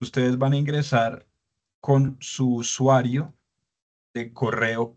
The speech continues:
institucional hasta la parte inicial, es decir, sin el dominio. Esto es lo que nosotros conocemos como una credencial.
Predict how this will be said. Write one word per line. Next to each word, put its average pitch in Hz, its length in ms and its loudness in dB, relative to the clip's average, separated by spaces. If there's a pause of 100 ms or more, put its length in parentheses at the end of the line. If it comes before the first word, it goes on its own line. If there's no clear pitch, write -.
institucional 156 1120 -2 (1300)
hasta 156 600 0 (420)
la 113 280 -6
parte 107 540 -6 (580)
inicial, 107 680 -8 (140)
es 107 260 -10
decir, 180 420 -2 (120)
sin 135 360 6
el 123 160 6
dominio. 120 500 2 (760)
Esto 135 260 2
es 151 40 0
lo 156 100 0
que 156 80 -4
nosotros 123 400 -2
conocemos 120 480 -2
como 107 180 -6
una 95 180 -8
credencial. 110 680 -2